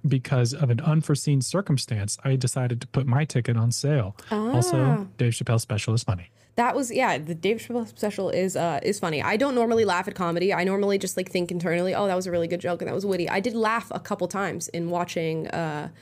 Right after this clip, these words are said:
Speaker 2: Dave Chappelle's special, but more so than that, I'm like, "Oh, good setup." I love when a comedian can, like, start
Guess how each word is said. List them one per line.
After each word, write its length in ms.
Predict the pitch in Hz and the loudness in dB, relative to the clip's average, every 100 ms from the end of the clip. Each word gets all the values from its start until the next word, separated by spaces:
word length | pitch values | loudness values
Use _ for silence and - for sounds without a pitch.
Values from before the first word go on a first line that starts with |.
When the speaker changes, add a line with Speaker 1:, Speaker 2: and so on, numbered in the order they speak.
| - _ - | -20 _ 0
Speaker 2:
Dave 220 | 165 165 | 0 0
Chappelle's 680 | 170 180 170 151 160 - - - | -2 0 0 0 -4 -10 -14 -14
special, 480 | - 185 170 170 165 - - | -6 -4 0 0 0 -6 -2
but 120 | 226 208 | 0 4
more 180 | 226 | 2
so 180 | 240 220 | 4 2
than 120 | 220 | 2
that, 180 | 190 175 | 2 2
I'm 80 | 185 | 2
like, 160 | 180 185 | 0 -2
"Oh, 200 | 220 175 | -6 -6
good 200 | - 254 | -2 -2
setup." 400 | - 208 170 160 294 | -2 0 0 0 0
I 120 | 220 | 2
love 480 | 226 233 262 294 240 | 4 4 2 0 2
when 600 | 226 214 214 208 208 214 - - _ _ - | 2 2 2 0 -2 -4 -10 -20 _ _ 0
a 240 | 185 185 185 | 2 0 0
comedian 640 | 202 208 214 233 220 220 | 0 2 4 4 2 0
can, 240 | 214 185 | -2 0
like, 320 | 180 151 - - - _ - | 0 0 -4 -12 -20 _ -10
start 680 | - - - 220 240 - | -8 -4 0 2 2 -2